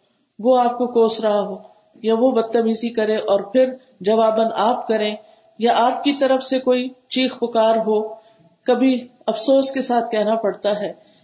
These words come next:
کہ گھر کے اندر بزرگ والدین ہوتے ہیں تو ان کے ساتھ بدتمیزی کا معاملہ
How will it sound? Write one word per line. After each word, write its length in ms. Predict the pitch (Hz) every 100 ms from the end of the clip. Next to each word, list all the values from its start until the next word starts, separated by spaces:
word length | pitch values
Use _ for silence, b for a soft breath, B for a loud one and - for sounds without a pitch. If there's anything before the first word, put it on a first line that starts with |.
| b _
کہ 80 | 233 208
گھر 220 | 226 262
کے 120 | 269
اندر 360 | 240 220 240 226
بزرگ 400 | 196 185 262 240
والدین 520 | 208 196 185 202 254
ہوتے 300 | 240 190 180
ہیں 200 | 175 175 - _ _ _ _ _ -
تو 100 | 247
ان 180 | 277 294
کے 100 | 285
ساتھ 280 | 294 269 254
بدتمیزی 580 | 214 214 240 233 220 240
کا 100 | 233
معاملہ 340 | 208 190 208